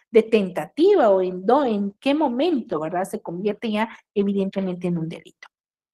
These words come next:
Es finalista porque su fin primordial es resguardar el orden jurídicamente establecido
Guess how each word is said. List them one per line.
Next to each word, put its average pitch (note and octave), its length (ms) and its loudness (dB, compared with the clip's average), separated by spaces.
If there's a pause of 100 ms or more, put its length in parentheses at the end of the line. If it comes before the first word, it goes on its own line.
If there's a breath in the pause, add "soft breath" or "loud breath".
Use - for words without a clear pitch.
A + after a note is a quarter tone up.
(220 soft breath)
Es A#3+ 220 4
finalista C#4+ 720 4
porque A3 240 2
su G3 160 -6
fin A3 200 0
primordial A3 520 2
es C4+ 180 2
resguardar F#3+ 1040 2
el B3+ 160 4
orden G#3 280 0
jurídicamente F#3+ 680 -2
establecido G3 600 2